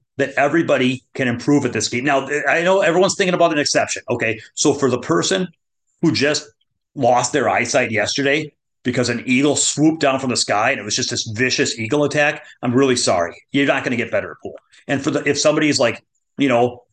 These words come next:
ninety years old and their health is rapidly deteriorating and they got, like, two months to live and they're, like, every day that they play, they're, it's like they can only play for five minutes before they have to tap out and use a respirator. Like, okay,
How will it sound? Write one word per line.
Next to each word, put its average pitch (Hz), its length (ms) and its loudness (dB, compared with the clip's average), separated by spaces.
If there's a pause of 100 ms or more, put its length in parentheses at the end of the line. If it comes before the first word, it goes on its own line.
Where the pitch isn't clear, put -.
ninety 139 340 -2
years 143 240 0
old 139 340 2
and 123 120 -4
their 113 120 -2
health 135 300 0
is 101 220 -2
rapidly 123 400 0
deteriorating 127 680 0
and 113 80 -2
they 113 60 0
got, 110 140 0
like, 101 100 -8
two 143 140 0
months 127 240 0
to 123 80 -4
live 117 260 0
and 117 80 -2
they're, 113 100 0
like, 107 200 -2
every 127 240 0
day 123 160 0
that 120 100 -2
they 107 140 -4
play, 117 360 -2 (180)
they're, 120 320 -2 (200)
it's 131 180 -2
like 123 140 -4
they 127 100 -2
can 117 120 -4
only 113 140 -2
play 117 200 -2
for 110 140 -8
five 107 340 -2
minutes 120 220 -2
before 117 260 -2
they 110 100 -2
have 113 180 0
to 110 140 0 (600)
tap 120 280 -2
out 117 140 2
and 120 100 -4
use 117 140 -4
a 107 40 -4
respirator. 135 540 0
Like, 120 180 -2
okay, 113 300 -4